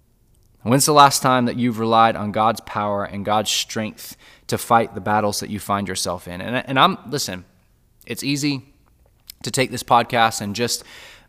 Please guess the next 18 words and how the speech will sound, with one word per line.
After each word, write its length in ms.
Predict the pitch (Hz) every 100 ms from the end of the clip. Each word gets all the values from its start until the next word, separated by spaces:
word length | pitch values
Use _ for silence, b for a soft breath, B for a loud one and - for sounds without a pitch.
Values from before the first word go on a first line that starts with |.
| _
apply 420 | 120 - 123 117
it 140 | 117 -
to 120 | 123
the 80 | 107
things 240 | 123 117
that 120 | 113
are 60 | 107
going 300 | 101 110 107
on 100 | 104
in 100 | 101
our 120 | 98
world. 400 | 95 107 98 95 b b b b _ _
But 160 | 104 120
what 180 | 131
about 240 | 156 156 131
your 120 | 120
own 160 | 123 110
life? 440 | 90 95 -